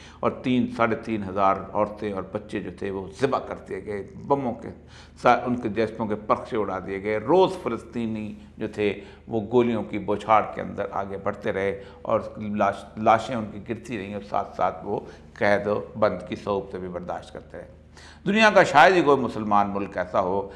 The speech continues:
कि जहाँ फ़लस्तीनी हिजरत करके नहीं रहते। यहाँ नहीं, यहाँ तक नहीं, बल्कि बाहर यूरोप के और अमेरिका के ममालिक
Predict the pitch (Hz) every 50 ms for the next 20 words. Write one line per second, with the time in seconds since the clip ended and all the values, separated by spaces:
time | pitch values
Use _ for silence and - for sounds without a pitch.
0 | - - - - 123 107 113 113 107 107 - 113 120 113 117 - - 139 131 113
1 | 110 107 107 104 - - - - - - 156 160 156 175 139 110 - - - 107
2 | 92 87 - 95 92 87 90 95 87 82 85 - - - - - - - - -
3 | - - - - 147 180 202 190 180 190 202 185 170 190 208 190 - 170 - -
4 | 143 131 147 175 175 165 156 160 - 156 127 147 151 151 147 131 117 127 135 143
5 | 139 127 - - - 127 113 110 110 120 135 147 143 - 147 127 107 110 107 101
6 | 98 98 98 104 98